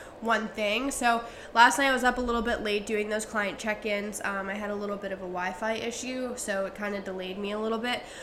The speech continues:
Um, but my sleep schedule is fucking trash, let me tell you. It's not even about me getting more sleep, because I do for sure get, you know, eight, nine, sometimes ten hours of sleep, but it's about the time that I go to bed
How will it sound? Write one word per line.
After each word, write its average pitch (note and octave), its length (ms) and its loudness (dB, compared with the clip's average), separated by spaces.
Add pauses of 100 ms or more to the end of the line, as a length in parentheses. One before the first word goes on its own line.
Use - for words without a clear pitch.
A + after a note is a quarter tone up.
(120)
Um, G3+ 420 2
but A#3 400 6
my A#3+ 380 4
sleep B3 320 -2
schedule A#3 340 -2
is G#3 220 -4
fucking A3 540 0
trash, F#3+ 440 -2
let G3+ 80 -6
me F#3+ 80 -4
tell G3+ 240 -6
you. F#3 160 -4
It's G3 160 -4
not B3 160 8
even F4+ 160 6
about E4+ 240 8
me D#4 120 2
getting B3 280 0
more G#3+ 220 0
sleep, G3+ 340 -2
because A3+ 220 -4
I A#3+ 80 2
do A#3+ 480 0
for A3 180 0
sure A3+ 360 -2
get, G3+ 300 -4 (140)
you G3+ 160 -6
know, F#3+ 240 -2
eight, G3+ 300 2 (360)
nine, G3+ 380 2
sometimes G#3+ 580 0
ten G3+ 340 -4
hours G3+ 320 0
of G#3 100 -4
sleep, G#3 340 -4
but A3 100 0
it's A3 160 -2
about G#3+ 260 0
the G#3+ 80 -4
time G#3 360 -2
that G#3 100 0
I G3+ 80 0
go G3+ 160 -4
to G3 80 -2
bed G3 500 0